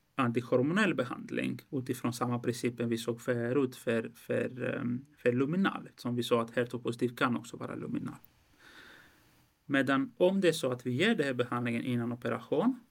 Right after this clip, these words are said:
och sen ser vi att det inte blev en patologisk komplett, eh, respons, utan det fanns cancercellerna som överlevde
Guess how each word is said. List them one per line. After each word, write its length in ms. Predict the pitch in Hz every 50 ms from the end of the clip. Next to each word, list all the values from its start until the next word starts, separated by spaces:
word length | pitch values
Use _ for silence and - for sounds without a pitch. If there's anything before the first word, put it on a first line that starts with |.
| _ _
och 100 | _ 135
sen 160 | 123 - 131 127
ser 220 | - 131 123 120
vi 140 | 117 120 120
att 480 | 120 120 120 - - - - - - _ _ _ _ _ _ _ _ _ _ _ _ _ _ _ _ _ _
det 380 | - 131 127 127 127 123 123 120 - _ _ _ _ _
inte 340 | 156 143 123 120 120 - 185
blev 320 | 156 - 120 117 117 113 117
en 160 | 117 117 117
patologisk 400 | 120 120 - 123 117 113 117 -
komplett, 420 | 123 120 - - - 120 - -
eh, 60 | - - - - - - - - - - - - - 135 127
respons, 560 | 123 123 - - 135 139 165 196 190 - -
utan 280 | 123 120 127 123 123
det 80 | 120 123
fanns 240 | 123 - 123 120 -
cancercellerna 600 | - - 117 - 123 - 123 117 113 120 120 120
som 280 | - - 127 120 - -
överlevde 680 | 131 127 120 120 123 123 151 175 170 147 123 - -